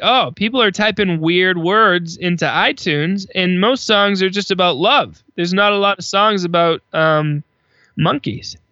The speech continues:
And I was like, "You know what? I, I kn-,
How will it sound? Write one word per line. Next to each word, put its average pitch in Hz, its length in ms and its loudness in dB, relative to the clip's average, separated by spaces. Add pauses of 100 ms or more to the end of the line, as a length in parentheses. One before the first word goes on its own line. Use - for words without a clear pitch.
(180)
And 143 120 -4
I 151 80 0
was 151 160 -2
like, 147 220 -4
"You 180 80 0
know 190 120 2
what? 214 240 0 (540)
I, 175 360 0
I 196 40 2
kn-, 185 240 -2